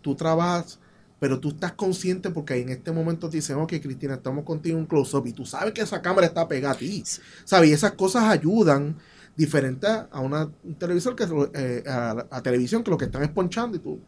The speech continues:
Speaker 1: tirando líneas ahí.
Speaker 2: Y a calzón quitado, los productores de los canales más importantes, o bueno, los canales locales más vistos del país,
Speaker 1: Ujú.
Speaker 2: no son puertorriqueños. Vamos a empezar por ahí, la
Speaker 1: Ujú.
Speaker 2: bendita colonia. Siempre viene alguien a colonizarnos, también en la televisión.
Speaker 1: Exacto.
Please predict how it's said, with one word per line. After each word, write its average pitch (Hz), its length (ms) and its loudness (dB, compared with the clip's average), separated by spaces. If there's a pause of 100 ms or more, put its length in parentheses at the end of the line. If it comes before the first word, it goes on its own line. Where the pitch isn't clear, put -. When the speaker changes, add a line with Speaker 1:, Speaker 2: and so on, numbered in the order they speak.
(600)
Speaker 1:
tirando 127 460 0
líneas 175 360 2
ahí. 175 480 0
Speaker 2:
Y - 60 -2
a 226 100 2
calzón 233 300 4
quitado, 262 580 10
los 208 100 2
productores 220 500 4
de 277 60 8
los 294 120 8
canales 269 340 2
más 247 280 4
importantes, 262 680 2
o 160 180 6
bueno, 147 220 2
los 135 140 -4
canales 170 340 2
locales 202 480 6
más 185 160 6
vistos 196 280 -2
del 202 140 2
país, 214 400 4 (100)
Speaker 1:
Ujú. 139 140 -10
Speaker 2:
no 247 100 6
son 277 200 6
puertorriqueños. 151 720 0
Vamos 226 240 8
a 180 40 4
empezar 160 320 -2
por 175 140 0
ahí, 143 240 0
la 151 120 2
Speaker 1:
Ujú. - 80 4
Speaker 2:
bendita 202 300 6
colonia. 147 500 2
Siempre 233 440 8
viene 220 180 8
alguien 214 360 6
a 175 80 4
colonizarnos, 165 640 4
también 175 240 2
en 202 80 2
la 196 80 4
televisión. 165 560 0
Speaker 1:
Exacto. 120 240 -4